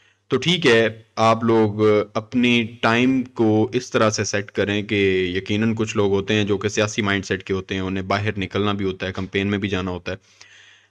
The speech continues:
लेकिन अपनी स्टडी पे फोकस लाजमी करें, क्योंकि कल को आप लोगों को जो फ़ायदा देने वाली चीज़ है, वो आपकी अपनी डिग्री है, वो आपकी अपनी स्टडी है। पॉलिटिकल लीडर्स इंडिविजुअली,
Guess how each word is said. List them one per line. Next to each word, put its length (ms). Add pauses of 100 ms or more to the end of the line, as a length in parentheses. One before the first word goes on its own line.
लेकिन 440 (120)
अपनी 360
स्टडी 300
पे 120
फोकस 400
लाजमी 380
करें, 220 (960)
क्योंकि 400 (440)
कल 240
को 180 (180)
आप 220
लोगों 260
को 100
जो 120
फ़ायदा 340
देने 200
वाली 220
चीज़ 240
है, 60
वो 120
आपकी 260
अपनी 240
डिग्री 320
है, 280
वो 100
आपकी 200
अपनी 260
स्टडी 280
है। 140 (580)
पॉलिटिकल 420
लीडर्स 480 (240)
इंडिविजुअली, 640